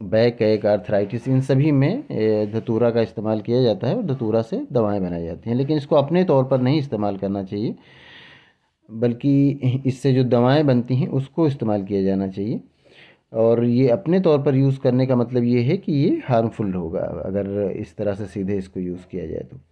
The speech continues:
तो उम्मीद करते हैं धतूरा के बारे में ये जानकारी आपको इंटरेस्टिंग लगी होगी और ये वीडियो आपके लिए इन्फॉर्मेटिव होगी।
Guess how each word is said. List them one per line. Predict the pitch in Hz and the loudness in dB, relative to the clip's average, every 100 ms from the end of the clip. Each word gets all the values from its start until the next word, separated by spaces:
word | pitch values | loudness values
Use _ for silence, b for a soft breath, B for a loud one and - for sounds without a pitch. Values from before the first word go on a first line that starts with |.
| B B B B _ | B B B B _
तो | 143 | 0
उम्मीद | 143 170 185 | 2 2 2
करते | 160 - | -2 0
हैं | 185 - | -2 -2
धतूरा | 120 120 123 127 | -4 0 2 2
के | 120 | 2
बारे | 110 110 | 2 2
में | 110 110 | 0 -2
ये | |
जानकारी | 104 104 104 104 107 | -2 -4 -2 -2 0
आपको | 101 - 101 | -2 -4 -6
इंटरेस्टिंग | 98 104 - 139 | -4 -8 -4 -2
लगी | 127 123 | 0 0
होगी | 131 135 220 - _ _ - | 0 0 -4 -12 _ _ -6
और | 107 | -2
ये | 107 | 0
वीडियो | 104 110 123 107 | 0 0 2 2
आपके | 95 95 | 0 -4
लिए | 98 | -6
इन्फॉर्मेटिव | 95 95 101 98 180 139 | -4 -4 -4 -4 -2 -2
होगी। | 101 | -4